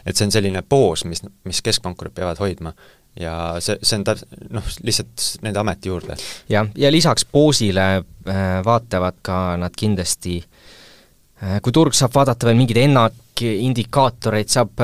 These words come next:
Speaker 2: olla valivam selles, äh, mis,
Speaker 1: Spekulatiivsem
Speaker 2: mis datat
Speaker 1: ka.
Speaker 2: ta vaatab, siis Euroopa
Speaker 1: Jah.
Speaker 2: Keskpank, äh, nii päris teha ei saa ja nende andmed, äh, tööturu ja majanduse kohta on natuke niisugused, äh,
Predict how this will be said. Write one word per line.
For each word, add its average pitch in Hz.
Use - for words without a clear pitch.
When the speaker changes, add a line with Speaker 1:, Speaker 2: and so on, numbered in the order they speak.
Speaker 2:
olla 120
valivam 110
selles, 110
äh, 110
mis, -
Speaker 1:
Spekulatiivsem 113
Speaker 2:
mis 127
datat 135
Speaker 1:
ka. 95
Speaker 2:
ta 107
vaatab, 110
siis -
Euroopa 98
Speaker 1:
Jah. 90
Speaker 2:
Keskpank, 95
äh, 90
nii 113
päris 101
teha 107
ei 92
saa 107
ja 98
nende 110
andmed, 98
äh, 90
tööturu 101
ja 92
majanduse 90
kohta 95
on 95
natuke 87
niisugused, -
äh, 113